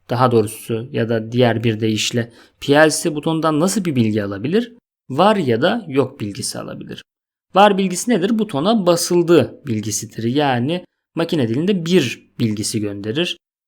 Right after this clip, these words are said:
Yok bilgisi nedir? Butona basılmadı, yani sıfır gönderir.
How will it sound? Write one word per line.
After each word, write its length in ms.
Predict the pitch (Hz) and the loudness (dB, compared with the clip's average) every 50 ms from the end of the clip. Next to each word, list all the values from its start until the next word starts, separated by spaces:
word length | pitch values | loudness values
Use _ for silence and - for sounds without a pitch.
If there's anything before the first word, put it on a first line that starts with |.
| _ _ _ _ _ _ _ _ _ _ _ _ _ - | _ _ _ _ _ _ _ _ _ _ _ _ _ -4
Yok 360 | 127 143 185 208 208 - - | 2 4 4 4 4 2 -2
bilgisi 320 | 160 151 143 143 - 190 | -2 0 0 -2 -2 -2
nedir? 240 | 170 170 220 220 202 | 0 0 0 0 0
Butona 320 | 208 202 208 202 202 196 | -2 0 0 0 2 2
basılmadı, 520 | 190 185 190 - 190 160 131 120 117 151 185 | 2 2 0 0 -2 -2 0 0 0 0 -2
yani 360 | 185 160 135 127 143 185 220 | -2 -2 -2 -2 -2 -2 -2
sıfır 340 | 214 - - 160 - 127 117 | -2 -4 -6 -4 -4 -4 -4
gönderir. 640 | 101 107 101 95 95 92 80 - - - - - | -4 -4 -6 -8 -8 -10 -12 -12 -12 -14 -14 -16